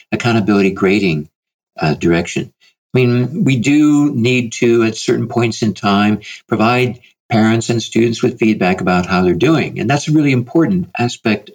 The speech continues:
of this. And the grades serve that purpose well. But more and more, we need to be focusing on the use of assessments to really guide students in their learning and guide teachers in their teaching as well.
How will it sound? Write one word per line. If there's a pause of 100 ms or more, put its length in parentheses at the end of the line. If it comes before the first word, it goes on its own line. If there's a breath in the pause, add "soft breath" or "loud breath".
of
this.
And (320 loud breath)
the
grades (100)
serve
that
purpose
well. (440 loud breath)
But (760)
more
and
more,
we
need
to
be
focusing
on
the
use
of
assessments
to
really
guide
students
in
their
learning (460 loud breath)
and
guide
teachers (220 loud breath)
in
their
teaching
as
well.